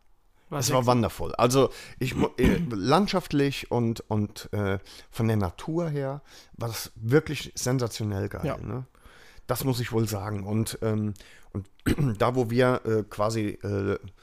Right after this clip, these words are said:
Speaker 2: ich wollte gerade sagen, located waren, mir fällt das deutsche Wort
Speaker 1: Gehaust
Speaker 2: nicht ein.
Speaker 1: haben.
Speaker 2: Ja, wo wir waren.
Speaker 1: Untergebracht
Speaker 2: In Kanal.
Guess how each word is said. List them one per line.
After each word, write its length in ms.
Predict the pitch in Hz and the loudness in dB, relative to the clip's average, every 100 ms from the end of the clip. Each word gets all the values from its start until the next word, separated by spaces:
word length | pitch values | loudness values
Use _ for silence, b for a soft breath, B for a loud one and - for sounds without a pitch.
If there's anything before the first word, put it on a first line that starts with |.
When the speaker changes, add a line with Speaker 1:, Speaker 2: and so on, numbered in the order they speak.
| b b b b b _ - - - - _ - - - - b b b b | b b b b b _ -20 -20 -20 -20 _ -20 -20 -20 -20 b b b b
Speaker 2:
ich 120 | - | -18
wollte 160 | - - | -16 -14
gerade 120 | - | -12
sagen, 180 | 92 92 | -8 -6
located 680 | 87 - - 117 - - - | -8 -8 -6 -6 -6 -10 -8
waren, 200 | 87 92 | -4 -2
mir 80 | 90 | -2
fällt 220 | - 104 | -4 -6
das 120 | 101 | -8
deutsche 320 | - 95 - 101 | -4 -4 -4 -6
Wort 220 | 101 - | -6 0
Speaker 1:
Gehaust 460 | 151 143 160 160 - | 2 4 4 2 -4
Speaker 2:
nicht 80 | |
ein. 60 | 139 | -6
Speaker 1:
haben. 200 | 117 117 | -6 -6
Speaker 2:
Ja, 160 | 104 104 | -4 -2
wo 140 | 101 | 0
wir 140 | 98 | 2
waren. 240 | 95 113 139 | 2 2 4
Speaker 1:
Untergebracht 500 | 165 151 131 127 131 | 2 2 0 -2 -2
Speaker 2:
In 80 | 123 | -2
Kanal. 320 | 117 104 98 | 2 2 2